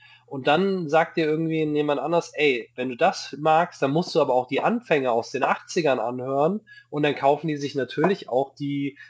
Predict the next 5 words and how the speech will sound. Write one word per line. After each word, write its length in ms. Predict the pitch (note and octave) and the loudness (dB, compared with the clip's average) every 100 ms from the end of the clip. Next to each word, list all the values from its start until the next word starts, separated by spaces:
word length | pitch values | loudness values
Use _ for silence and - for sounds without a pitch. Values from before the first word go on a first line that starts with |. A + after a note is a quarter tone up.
| _ - | _ -12
die 360 | C3+ C3+ C3 B2+ | -8 -6 -6 -6
sozusagen 560 | C3 C#3+ C#3 C3+ C#3 | -8 -6 2 2 4
den 160 | D3 E3+ | 2 4
Ursprung 800 | G#3+ - - C3 A#2+ A#2 A2 G2+ _ | 2 2 -2 -2 0 -2 -8 -12 _
davon. 560 | A#2+ A2+ A#2+ G#2+ G2 | 0 0 0 0 -2